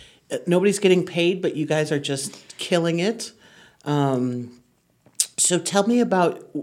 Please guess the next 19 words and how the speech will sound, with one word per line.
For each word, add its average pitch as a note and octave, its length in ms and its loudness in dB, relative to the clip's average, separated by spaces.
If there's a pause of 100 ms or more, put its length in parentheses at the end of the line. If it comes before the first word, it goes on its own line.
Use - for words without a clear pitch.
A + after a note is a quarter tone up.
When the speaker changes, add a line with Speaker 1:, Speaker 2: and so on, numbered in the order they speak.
(140)
Speaker 2:
you F#3 140 -2
know, C#3+ 240 0 (480)
if E3+ 140 2
this A#3 160 6
is A#3+ 100 2
your A3+ 100 8
labor F#3 280 6
of E3 120 4
love, C#3 400 4 (260)
Speaker 1:
<laughs> - 60 -14
Yeah. E3 200 -12 (440)
Speaker 2:
what A#3 320 10
is B3 160 8
Talent G#3 360 4
Imperative? F3+ 920 0 (580)
Speaker 1:
Yeah, A#3 280 2
Talent A3+ 320 -2
Imperative A#3 720 -2
is G3+ 340 -4